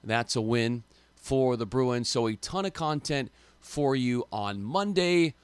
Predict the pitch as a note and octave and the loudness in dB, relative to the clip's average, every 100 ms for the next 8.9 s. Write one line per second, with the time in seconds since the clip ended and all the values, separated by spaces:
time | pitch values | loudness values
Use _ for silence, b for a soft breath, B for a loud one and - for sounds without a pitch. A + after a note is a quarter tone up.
0 | b b - F3+ - D#3 C#3 C3 B2 B2 | b b -2 -2 -2 -2 0 0 0 0
1 | B2 A#2+ A#2 B2 C#3+ D3 - C#3 C3 A#2+ | 2 0 -2 0 0 0 -4 -2 0 0
2 | - B2+ B2 B2+ A#2+ A2+ - b b b | -2 -4 -2 -2 0 -2 -6 b b b
3 | b _ - C3+ C3 - - F3 F3 D#3+ | b _ -2 0 0 -4 -4 0 4 4
4 | B2 G#2+ A#2 A#2 B2 B2 B2 A2+ A2 G#2 | 2 -2 -2 -4 0 0 0 -2 -2 -2
5 | G2 - - - - A2+ G#2+ G#2 G#2 G#2 | -2 -4 -6 -10 -8 -4 -2 -2 -2 -4
6 | G2+ _ A2+ B2 B2 D3 F3 D#3 C#3 C3 | -8 _ -10 -8 0 4 6 4 0 -2
7 | C#3+ C3+ - - _ b b A#2+ C3+ C3 | -6 -6 -8 -10 _ b b -2 0 2
8 | B2 - B2 A2+ A2+ - A#2 G#2+ G2+ | 0 -2 -2 0 -2 -2 -2 0 -2